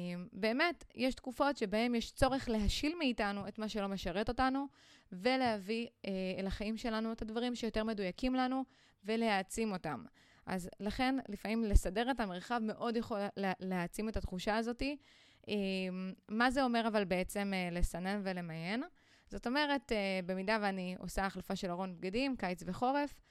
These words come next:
אני על הדרך עוברת ובודקת אם את כל הבגדים שיש לי מה-, מהעונה הקודמת, אני רוצה להשאיר. יכול להיות שהטעם שלי השתנה, המידה שלי השתנתה, משהו בחיים שלי השתנה.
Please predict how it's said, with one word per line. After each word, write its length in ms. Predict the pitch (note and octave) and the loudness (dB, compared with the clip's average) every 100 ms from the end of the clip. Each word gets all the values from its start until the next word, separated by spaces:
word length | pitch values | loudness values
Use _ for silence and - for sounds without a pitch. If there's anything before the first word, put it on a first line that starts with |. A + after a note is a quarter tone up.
| - - - | -20 -14 -6
אני 180 | F#3+ | -2
על 60 | F#3 | 0
הדרך 300 | F#3+ B3 B3 | 2 2 0
עוברת 400 | G3+ G3 A#3+ G#3+ | -2 2 2 0
ובודקת 520 | E3+ E3+ A3 A#3 B3 | -2 0 0 0 -4
אם 100 | F3+ | -6
את 100 | E3+ | -6
כל 200 | - C4 | -2 0
הבגדים 440 | C#4 G#3+ G#3 A3 G#3+ | 0 -2 -2 -2 -4
שיש 460 | F#3+ F3+ G3 - | -6 -4 -4 -4
לי 300 | G#3+ G#3 G#3 | -4 -4 -4
מה-, 400 | F3+ E3 D#3+ D#3+ | -4 -4 -4 -6
מהעונה 480 | D3 F3+ D#3+ E3 F3+ | -4 -2 0 0 -2
הקודמת, 520 | F#3+ F3 F#3+ B3 C4+ | -2 -2 -2 0 -2
אני 120 | G#3+ A3 | -4 -2
רוצה 280 | A#3 B3+ | 0 2
להשאיר. 640 | B3+ B3 A#3 - A#3+ A3+ A#3 - - - - _ _ _ | 2 0 -2 -6 -4 -4 -6 -12 -20 -20 -20 _ _ _
יכול 260 | A#3+ C#4 C4+ | -2 2 4
להיות 220 | B3+ A3+ | 4 4
שהטעם 400 | F#3+ E3 G3 A3 | 2 6 4 4
שלי 240 | B3+ A3+ | 0 -2
השתנה, 420 | A3 - G#3 G#3 G3+ | -4 -2 0 2 2
המידה 300 | F3 E3 E3+ | 2 4 4
שלי 240 | G#3+ G3+ | 2 0
השתנתה, 540 | G3 G3+ G3 G3 F#3+ F#3 | -2 -6 -2 0 2 2
משהו 280 | C4 D#4 C4+ | 2 4 0
בחיים 300 | C4 B3+ B3+ | 0 0 0
שלי 260 | C4 A#3+ | 0 0
השתנה. 480 | A3 - G#3 G#3+ | -2 -2 0 0